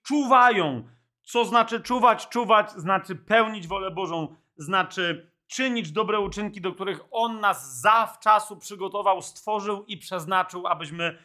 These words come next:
w nich postępowali. To znaczy żyć swoim powołaniem osobistym. I konkretne aspekty tego, co musi stanowić z całą pewnością integralną część twojego powołania osobistego, rozważamy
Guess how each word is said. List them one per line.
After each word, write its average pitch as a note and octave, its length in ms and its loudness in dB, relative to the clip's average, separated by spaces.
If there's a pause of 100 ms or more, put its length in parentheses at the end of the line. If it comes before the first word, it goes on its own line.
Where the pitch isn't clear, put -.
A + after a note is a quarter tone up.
(160)
w D3 80 -10
nich F#3+ 280 -4 (240)
postępowali. F#3+ 720 0
To - 220 -20
znaczy F3+ 300 -4
żyć G#3 240 -6
swoim F3+ 400 -8
powołaniem D3+ 760 -2 (840)
osobistym. D#3+ 680 -6 (240)
I F#3 120 -8
konkretne A3+ 580 0
aspekty F#3+ 1160 -2
tego, F3+ 300 0
co G#3+ 640 6
musi B3 520 0
stanowić E3+ 680 -4 (400)
z - 180 -16
całą C4 300 -6
pewnością A3+ 720 -2
integralną A3 840 0
część G3 280 -6
twojego F3 340 -10
powołania E3 500 -2
osobistego, E3 540 -8
rozważamy D3 680 -4